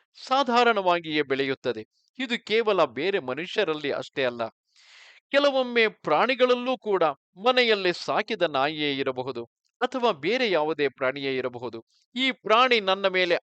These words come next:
ಆಕ್ರಮಣಕ್ಕೆ ಸಿದ್ಧವಾಗುತ್ತಿದೆ ಎಂಬ ಭಾವ ನಮ್ಮಲ್ಲಿ ನಿರಂತರವಾಗಿ ಮೂಡುತ್ತಿದ್ದರೆ, ವಾಸ್ತವವಾಗಿ ಆ ಪ್ರಾಣಿಯಲ್ಲೂ ಕೂಡ ಅದೇ ಭಾವವು ಮೂಡಿ, ಈ ವ್ಯಕ್ತಿ ನನ್ನ ಮೇಲೆ ಆಕ್ರಮಣ ಮಾಡಬಹುದೆಂದು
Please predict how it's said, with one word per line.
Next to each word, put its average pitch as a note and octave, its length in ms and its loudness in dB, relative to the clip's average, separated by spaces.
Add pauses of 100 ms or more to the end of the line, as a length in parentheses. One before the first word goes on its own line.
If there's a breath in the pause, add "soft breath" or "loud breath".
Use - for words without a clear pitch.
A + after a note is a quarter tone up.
ಆಕ್ರಮಣಕ್ಕೆ F3+ 880 0
ಸಿದ್ಧವಾಗುತ್ತಿದೆ D3 920 -2 (320 soft breath)
ಎಂಬ F#3 340 2
ಭಾವ D3+ 540 0 (340 loud breath)
ನಮ್ಮಲ್ಲಿ A#3 480 2
ನಿರಂತರವಾಗಿ F3+ 1080 0
ಮೂಡುತ್ತಿದ್ದರೆ, C3+ 760 -6 (460 soft breath)
ವಾಸ್ತವವಾಗಿ G3+ 1000 0 (160)
ಆ G3 220 2
ಪ್ರಾಣಿಯಲ್ಲೂ C#4 960 -2
ಕೂಡ A3+ 300 -2 (260)
ಅದೇ F#3 340 0
ಭಾವವು D#3 640 -2
ಮೂಡಿ, C#3+ 340 -6 (320 soft breath)
ಈ B3 200 0
ವ್ಯಕ್ತಿ F#3+ 600 0
ನನ್ನ E3 280 0
ಮೇಲೆ D#3 320 0
ಆಕ್ರಮಣ F3 640 -2
ಮಾಡಬಹುದೆಂದು C#3 800 -2